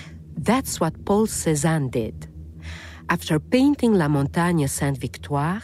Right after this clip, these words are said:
he wanted to explore its bowels to find out how it took root. It was one of his friends, the geologist Antoine Fortuné Marion, who introduced him to earth science. He even noted the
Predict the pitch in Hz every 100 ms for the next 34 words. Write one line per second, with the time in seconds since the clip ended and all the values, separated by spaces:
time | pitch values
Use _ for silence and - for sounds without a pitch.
0 | - - - - - - 190 185 269 311
1 | 269 - 170 - - - 208 208 214 208
2 | 208 - - 196 - 165 170 120 113 -
3 | - - - 151 220 214 196 202 208 214
4 | - - - - 185 202 240 - 165 -
5 | - 170 - 143 143 110 - - - -
6 | 104 110 - - - - 139 170 202 277
7 | 302 277 - - 160 120 110 - - -
8 | 151 143 165 160 185 214 208 220 - -
9 | 156 147 - 202 220 180 - 170 170 175
10 | 165 151 139 151 - - - - 202 202
11 | - 202 165 254 - - 294 - 165 -
12 | 165 185 - - 170 143 120 - - -
13 | - - - - - - - 262 - 262
14 | 302 302 269 214 196 226 - 254 214 160